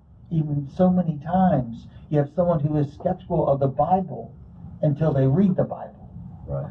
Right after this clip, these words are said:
Speaker 1: and study the Bible.
Speaker 2: Right.
Speaker 1: And, and I've had skeptics come. And the Bible says faith comes by hearing,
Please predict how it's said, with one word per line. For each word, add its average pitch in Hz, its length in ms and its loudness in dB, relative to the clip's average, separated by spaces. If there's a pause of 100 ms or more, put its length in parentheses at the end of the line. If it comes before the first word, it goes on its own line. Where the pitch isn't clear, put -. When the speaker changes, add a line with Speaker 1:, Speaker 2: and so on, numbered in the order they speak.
(140)
Speaker 1:
and 139 220 2
study 185 440 2
the - 140 -2
Bible. - 560 -10 (220)
Speaker 2:
Right. 143 160 -8 (1200)
Speaker 1:
And, 143 220 -2
and 147 140 2
I've 165 180 -2
had 156 220 -4
skeptics - 560 -4 (200)
come. - 520 -2 (500)
And 143 120 2
the 135 40 4
Bible 185 400 2
says 135 160 0 (140)
faith 175 200 0 (120)
comes 139 220 0
by 123 200 -4 (120)
hearing, 151 400 -2